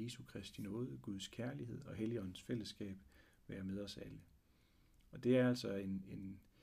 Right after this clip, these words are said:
formulering, som stammer fra, øh, de nytestamentlige breve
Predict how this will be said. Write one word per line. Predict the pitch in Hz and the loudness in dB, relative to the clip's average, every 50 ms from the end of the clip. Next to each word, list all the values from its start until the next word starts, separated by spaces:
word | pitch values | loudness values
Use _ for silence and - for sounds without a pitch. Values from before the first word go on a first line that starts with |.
| - - - - - - | -20 -20 -20 -20 -20 -8
formulering, | - - 107 104 107 131 147 135 113 98 | -2 2 4 6 8 8 8 8 6 4
som | - 104 95 | 2 -2 -2
stammer | 95 107 107 113 127 135 131 | 0 0 2 4 2 2 2
fra, | 127 - 110 98 95 90 87 85 - - - - - - - - - - - - - - - - - - - - - - - - - - | -2 -4 -4 -4 -4 -4 -6 -8 -14 -20 -20 -20 -20 -20 -20 -20 -20 -20 -20 -20 -20 -20 -20 -20 -20 -20 -20 -20 -20 -18 -18 -18 -12 -6
øh, | - 92 90 87 90 87 85 - - - - - | -4 -4 -2 -4 -4 -8 -8 -12 -16 -14 -6 -2
de | 107 | 2
nytestamentlige | 101 110 120 - - 104 95 - 98 98 101 107 107 104 104 98 95 | 2 4 4 4 2 2 2 2 2 4 4 4 4 4 2 0 0
breve | - - 110 110 117 135 143 143 | 0 0 2 4 4 4 4 2